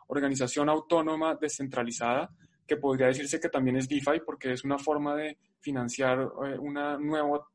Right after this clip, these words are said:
tipo de organizaciones, es una nueva forma de organizarnos como sociedad con, eh,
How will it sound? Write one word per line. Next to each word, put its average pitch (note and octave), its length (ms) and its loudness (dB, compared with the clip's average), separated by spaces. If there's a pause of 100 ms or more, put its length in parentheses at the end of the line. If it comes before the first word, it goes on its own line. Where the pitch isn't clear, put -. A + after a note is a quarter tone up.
tipo D3+ 240 2
de D3 60 8
organizaciones, C3+ 800 0
es - 120 -14
una C3+ 100 -6
nueva C3+ 260 -2
forma C#3 320 -4
de D3 240 -6 (280)
organizarnos C3+ 640 -2
como D3 200 -8
sociedad B2+ 560 -8
con, C3+ 300 -10 (320)
eh, C3 340 -10